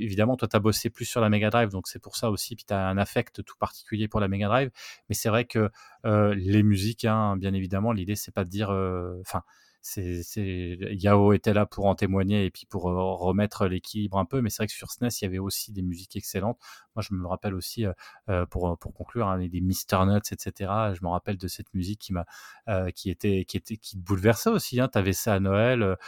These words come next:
le, le... c'était super chouette, quoi. Enfin, je veux dire, on avait, euh, ça, ça, ça faisait rêver, quoi. Ça faisait rêver et ça faisait un, euh,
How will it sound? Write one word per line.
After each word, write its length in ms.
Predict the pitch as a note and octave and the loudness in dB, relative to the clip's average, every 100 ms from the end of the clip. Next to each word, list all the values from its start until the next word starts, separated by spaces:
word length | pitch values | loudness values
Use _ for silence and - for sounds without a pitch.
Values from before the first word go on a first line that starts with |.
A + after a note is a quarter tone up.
| - - | -20 -6
le, 340 | F#2+ F#2 F2+ F2+ | -2 0 0 0
le... 360 | F2+ F2+ F2 - - - | -2 -2 -4 -8 -20 -14
c'était 280 | - - - | -12 -10 -10
super 340 | - G#2 G#2 | -6 -4 -4
chouette, 280 | - G3 - | 0 -2 0
quoi. 100 | G2+ | -2
Enfin, 160 | G#2+ | 0
je 120 | F#2+ F#2+ | -2 -2
veux 40 | |
dire, 200 | G#2 C#3 | -2 -2
on 140 | G#2 | 0
avait, 300 | F#2 F2+ B2 | 0 0 0
euh, 220 | C3 F#2+ F#2 | 0 -2 -4
ça, 180 | - | -8
ça, 220 | - G#2+ - - - | -10 -12 -14 -16 2
ça 180 | - | 6
faisait 180 | G2+ C#3 | 6 6
rêver, 320 | D3 G#2+ G2+ | 4 4 2
quoi. 160 | - G2 | 0 -4
Ça 160 | - F#2+ | -4 -4
faisait 160 | G2+ | 0
rêver 320 | G2+ F#2+ A#2 | 0 0 0
et 60 | C#3 | -2
ça 160 | - G#2 | -2 -2
faisait 200 | G2+ B2 | 0 2
un, 380 | A2 G2+ G#2 | 2 0 -2
euh, 160 | A2 | -4